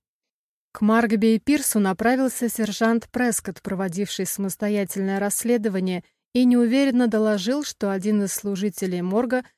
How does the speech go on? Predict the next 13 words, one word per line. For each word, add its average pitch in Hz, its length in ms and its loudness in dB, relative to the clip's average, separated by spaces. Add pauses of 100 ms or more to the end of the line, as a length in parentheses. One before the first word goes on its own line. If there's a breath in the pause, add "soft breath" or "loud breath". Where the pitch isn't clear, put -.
(140)
во 214 140 4
время 262 320 2
ожидания 226 640 2
болтал 202 420 -2
со - 160 -4
старушкой 233 580 -4
из 220 60 -4
соседнего 196 680 -4
коттеджа. 185 680 -8 (800)
«О 202 140 -2
чем?» 254 420 0 (540)
уточнил 214 600 -2
инспектор. 202 680 -6